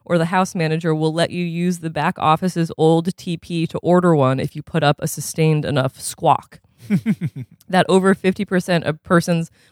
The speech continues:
with a substance addiction suffer from some other recognized form of psychiatric disorder too. That some male prostitutes become so accustomed to enemas that they cannot have valid bowel movements without them.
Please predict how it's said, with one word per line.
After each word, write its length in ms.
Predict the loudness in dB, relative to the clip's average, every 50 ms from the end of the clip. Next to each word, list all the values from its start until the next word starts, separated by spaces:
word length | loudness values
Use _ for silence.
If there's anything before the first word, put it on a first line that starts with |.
| _
with 120 | -2 0 0
a 40 | 0
substance 420 | 2 4 2 2 2 0 -4 -2
addiction 460 | -2 -2 -2 -2 -2 -4 -4 -4 -4 -4
suffer 320 | -2 0 0 0 0 -2
from 200 | -4 -4 -4 -4
some 280 | -2 0 0 2 2 2
other 280 | 2 2 0 0 -2 -4 _ _
recognized 580 | -2 0 2 2 2 0 -2 -2 -2 -2 -2 -4
form 340 | -2 0 0 2 2 0 -2 _ _ _ _ -2
of 120 | -2 -2
psychiatric 600 | 0 0 0 0 0 0 0 0 -2 -2 -8 -8 -6
disorder 400 | -6 -6 -4 -4 -4 -4 -4 -6
too. 360 | -8 -6 -6 -6 -6 -8 -12 _ _ _ _ _ _ _ _ _ -2
That 160 | -2 0 0
some 300 | 0 0 2 2 2 4
male 260 | 4 4 2 2 0 -4 -8
prostitutes 600 | -6 -2 0 0 0 0 -2 -4 -2 -2 -2 -2
become 300 | -6 -8 -6 -4 -4 -4
so 360 | -4 -4 -2 0 2 2 2
accustomed 560 | 0 -2 -4 -2 -2 -2 -2 0 -2 -2 -2 -2
to 140 | -4 -4 -2
enemas 500 | 0 2 2 2 2 2 0 0 -2 -4
that 140 | -8 -8
they 120 | -6 -6 -6
cannot 320 | -4 -2 0 0 0 0
have 180 | 0 0 -2 0
valid 440 | 0 0 2 2 4 4 2 0 0
bowel 380 | 0 0 2 2 2 2 0 0
movements 440 | -2 -2 -4 -4 -4 -6 -8 -6 -6
without 340 | -6 -4 -2 -2 -2 -2 -4
them. 260 | -8 -12 -12 -12 -14